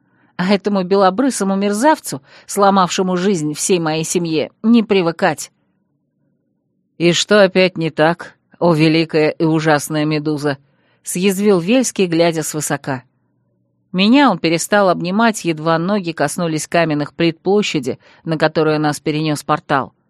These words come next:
Убрал руки, отступил и разве что ладони не вытер, прежде чем спрятать их в карманы брюк. Замка рядом не наблюдалось. Видимо, для остальных гостей отбор ещё не закончился.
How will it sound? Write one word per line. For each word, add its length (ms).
Убрал 460
руки, 360
отступил 680
и 240
разве 360
что 220
ладони 460
не 180
вытер, 360
прежде 360
чем 180
спрятать 500
их 80
в 60
карманы 420
брюк. 380
Замка 520
рядом 380
не 120
наблюдалось. 800
Видимо, 480
для 220
остальных 500
гостей 460
отбор 440
ещё 240
не 120
закончился. 720